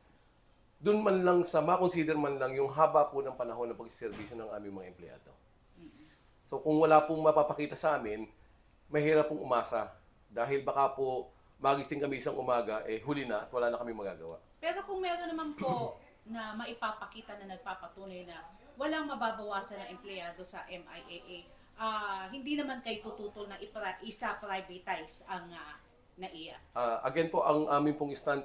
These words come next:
Speaker 1: ay not to privatization dahil po ang aming pong paniniwala ay hindi po ang privatization ang sagot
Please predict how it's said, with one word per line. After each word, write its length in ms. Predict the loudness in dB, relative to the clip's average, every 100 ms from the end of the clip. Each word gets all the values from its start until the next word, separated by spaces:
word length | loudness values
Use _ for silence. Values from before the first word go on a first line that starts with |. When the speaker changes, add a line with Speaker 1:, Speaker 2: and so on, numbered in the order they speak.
| -2
Speaker 1:
ay 320 | 0 0 -2
not 320 | -4 -2 -2
to 80 | -2
privatization 880 | -2 -2 -4 -8 -10 -6 -4 -4 -2
dahil 320 | -4 -4 -6
po 160 | -4 -2
ang 120 | -2 -4
aming 200 | -4 -6
pong 160 | -8 -12
paniniwala 720 | -10 -8 -4 -4 -2 -2 -4
ay 160 | -6 -10 -10
hindi 240 | -8 -10
po 240 | -2 0
ang 80 | 0
privatization 720 | -2 -4 -6 -12 -12 -8 -6
ang 160 | -6 -10
sagot 400 | -8 -2 0